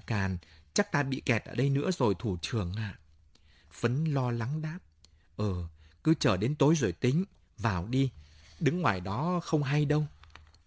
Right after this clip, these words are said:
Tính giục. "Thủ trưởng, để em canh chừng, có chuyện gì em gọi." Tính nghĩ cũng phải, cần có người nghỉ, người trực thay nhau.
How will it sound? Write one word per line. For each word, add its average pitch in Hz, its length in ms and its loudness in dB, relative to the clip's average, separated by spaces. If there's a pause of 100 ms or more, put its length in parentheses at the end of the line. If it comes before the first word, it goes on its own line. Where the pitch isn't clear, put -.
Tính 139 220 0
giục. 98 240 -4 (920)
"Thủ 131 180 2
trưởng, 113 460 2 (260)
để 117 120 2
em 180 200 0
canh 175 220 2
chừng, 131 300 4 (340)
có 214 140 4
chuyện 143 180 0
gì 131 160 -4
em 165 200 -2
gọi." 95 240 -4 (1080)
Tính 170 300 2
nghĩ 156 360 -2
cũng - 180 -2
phải, 87 400 -4 (480)
cần 123 160 6
có 175 100 0
người 135 240 4
nghỉ, 101 420 -2
người 110 360 2
trực 120 220 2
thay 151 180 -2
nhau. 151 280 -2